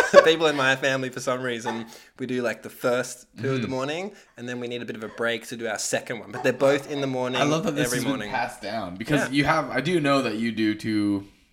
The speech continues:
Speaker 2: You take, go to the bathroom twice in the morning.
Speaker 1: My granddad,
Speaker 2: Mm-hmm.
Speaker 1: my mother, me. Three generations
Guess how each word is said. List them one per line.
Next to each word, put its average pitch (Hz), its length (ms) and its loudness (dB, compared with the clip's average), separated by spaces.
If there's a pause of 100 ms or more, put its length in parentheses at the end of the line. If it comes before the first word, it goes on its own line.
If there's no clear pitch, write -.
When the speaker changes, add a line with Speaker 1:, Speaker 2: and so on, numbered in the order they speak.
Speaker 2:
You 85 80 -12
take, 90 200 -6
go 98 80 -4
to 101 80 -4
the 92 40 -8
bathroom 101 300 0
twice 101 260 -2
in 95 60 -8
the 90 60 -6
morning. 87 340 -4 (240)
Speaker 1:
My 110 140 -4
granddad, 127 680 2 (400)
Speaker 2:
Mm-hmm. 104 200 -8
Speaker 1:
my 123 100 -4
mother, 120 480 0 (300)
me. 110 380 -8 (240)
Three 147 400 -4
generations 127 920 -4